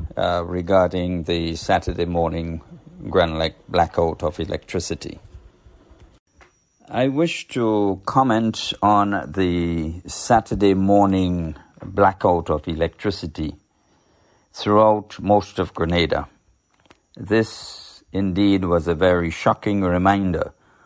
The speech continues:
of the days where we experienced what was then known as load shedding. In the last sitting of Parliament,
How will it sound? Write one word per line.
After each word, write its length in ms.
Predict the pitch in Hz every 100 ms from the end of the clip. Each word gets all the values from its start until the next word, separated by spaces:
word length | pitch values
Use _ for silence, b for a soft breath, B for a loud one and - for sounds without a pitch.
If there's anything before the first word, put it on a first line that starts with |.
| b
of 240 | - 87 -
the 80 | 87
days 480 | 101 104 104 95
where 280 | 87 87 87
we 200 | 85 82
experienced 760 | 78 - - 113 101 92 87 82
what 200 | 87 82
was 220 | 80 76
then 280 | 92 101 98
known 400 | 95 90 85 76 b b -
as 480 | 90 87 82 80 _
load 420 | 82 85 87 82
shedding. 560 | - - 87 - - - _ _ _ _ _ _ _ _ _ _ _ _ _ - - _ _
In 160 | 117 117
the 120 | 123
last 360 | 135 156 160 -
sitting 380 | 160 151 139 127
of 180 | 120
Parliament, 680 | - 131 101 69 57 - -